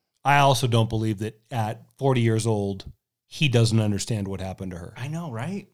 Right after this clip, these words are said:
Speaker 1: What you do when that occurs is you create, as you said earlier,
Speaker 2: Mm-hmm.
Speaker 1: there's no arc to Forrest.
Speaker 2: Yeah.
Speaker 1: You create a very one-dimensional character. I
Speaker 2: Mm-hmm.
Speaker 1: guess you can pull it off
Speaker 2: Yeah.
Speaker 1: 'cause this is a very famous role that he's played, so
Speaker 2: Yeah.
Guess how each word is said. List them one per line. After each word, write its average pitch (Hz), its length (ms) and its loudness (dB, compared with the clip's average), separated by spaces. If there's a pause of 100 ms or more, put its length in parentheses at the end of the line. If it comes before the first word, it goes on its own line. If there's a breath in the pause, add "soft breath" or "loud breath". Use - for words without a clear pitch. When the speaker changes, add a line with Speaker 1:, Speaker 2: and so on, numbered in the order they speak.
(520)
Speaker 1:
What 180 260 6
you 196 80 8
do 165 320 4
when 196 260 6
that 147 160 6
occurs 113 600 0
is 131 200 2
you 139 80 2
create, 135 540 2
as 117 140 0
you 127 80 2
said 127 180 2
earlier, 127 380 6
Speaker 2:
Mm-hmm. 117 200 -4 (120)
Speaker 1:
there's 143 240 8
no 139 240 10
arc 117 220 6
to 113 80 0
Forrest. 95 500 -4
Speaker 2:
Yeah. 104 220 -8 (120)
Speaker 1:
You 156 160 2
create 135 380 6
a 117 80 6
very 139 420 6
one-dimensional 117 720 6
character. 98 400 -6 (120)
I 147 100 6
Speaker 2:
Mm-hmm. 143 40 6
Speaker 1:
guess 151 180 6
you 175 60 2
can 143 140 4
pull 139 180 6
it 113 60 2
off 139 360 0
Speaker 2:
Yeah. 104 220 -10 (260)
Speaker 1:
'cause 120 260 2
this 117 200 0
is 113 80 -4
a 113 40 0
very 113 220 0
famous 117 380 2
role 113 200 2
that 117 100 -2
he's 113 160 -2
played, 120 320 -2
so 104 240 -2
Speaker 2:
Yeah. 101 40 -4